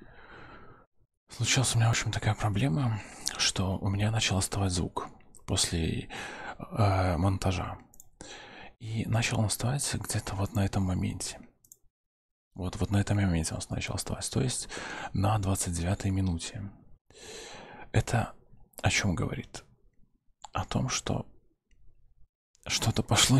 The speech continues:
не так. И я искал причину, в-, что именно не так. Как оказалось, а, дело было,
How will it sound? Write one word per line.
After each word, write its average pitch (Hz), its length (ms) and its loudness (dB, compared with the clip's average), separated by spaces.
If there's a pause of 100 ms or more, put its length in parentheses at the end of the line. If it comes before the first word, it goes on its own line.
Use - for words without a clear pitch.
не 120 80 4
так. - 380 2 (580)
И - 80 2
я 127 420 6
искал 127 580 4 (760)
причину, 117 540 0
в-, - 340 -16
что - 260 0
именно 104 260 2
не 95 140 2
так. - 380 -4 (720)
Как 104 180 4
оказалось, 110 680 0 (1200)
а, 101 180 0
дело 107 300 4
было, 104 540 2